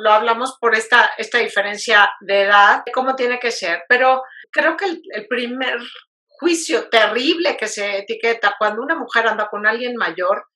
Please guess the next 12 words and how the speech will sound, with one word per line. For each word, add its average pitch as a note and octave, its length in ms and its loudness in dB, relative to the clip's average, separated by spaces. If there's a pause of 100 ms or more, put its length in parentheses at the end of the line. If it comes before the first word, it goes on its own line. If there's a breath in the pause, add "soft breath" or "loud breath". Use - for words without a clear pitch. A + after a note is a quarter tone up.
(100)
seguramente C4+ 720 2
se - 60 -6
casa - 300 -2
por E3+ 160 -6
lana. E3 280 -2 (500 loud breath)
Este, D#4+ 300 0 (260)
eso, E4 220 -4 (180)
¡pum! A#4+ 300 6
Vale, - 360 4 (160)
de G3 140 4
entrada, C4 560 6
¿eh? - 200 -4